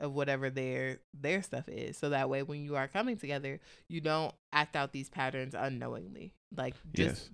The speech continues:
Speaker 1: shared awareness will, I think, do a lot to move things forward, and creating community with like-minded other people. If the people in your circle don't feel this way,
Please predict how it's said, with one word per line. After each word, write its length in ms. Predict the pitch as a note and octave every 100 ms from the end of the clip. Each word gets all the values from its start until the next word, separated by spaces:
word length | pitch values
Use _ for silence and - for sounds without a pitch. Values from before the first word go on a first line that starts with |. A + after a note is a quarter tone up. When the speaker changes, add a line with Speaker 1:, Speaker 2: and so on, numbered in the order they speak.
| - - - -
Speaker 1:
shared 380 | - - F3+ F#3+
awareness 760 | - D#3+ D#3 D3 C3+ D3 D3 - -
will, 380 | D3 C#3 C3+ -
I 120 | D3
think, 280 | - C#3 - -
do 140 | C#3+ C#3
a 80 | B2+
lot 320 | C3 C3 -
to 120 | C#3
move 200 | C#3 C3+
things 280 | C3 C3 -
forward, 480 | A3+ D3 F3+ A3 A#3+ - - - -
and 340 | F3+ F3 D#3+
creating 380 | D#3+ D#3+ D#3 D#3+
community 420 | D#3+ D3+ C#3+ C#3
with 200 | C3+ C3+
like-minded 540 | C3+ C3+ F#3+ B2+ B2+ - - -
other 240 | C#3 C3+
people. 500 | C3 C3 - C3 G#2 - - - -
If 220 | E3 E3
the 80 | F3
people 260 | F#3+ G#3
in 80 | A3
your 140 | G#3 G3+
circle 300 | G#3+ G#3+ G3
don't 400 | D#3+ D#3+ F#3+ - _ _ _ _ _
feel 260 | - G#3 A3
this 200 | A#3+ A#3+
way, 420 | C4 C4 D4 D#4+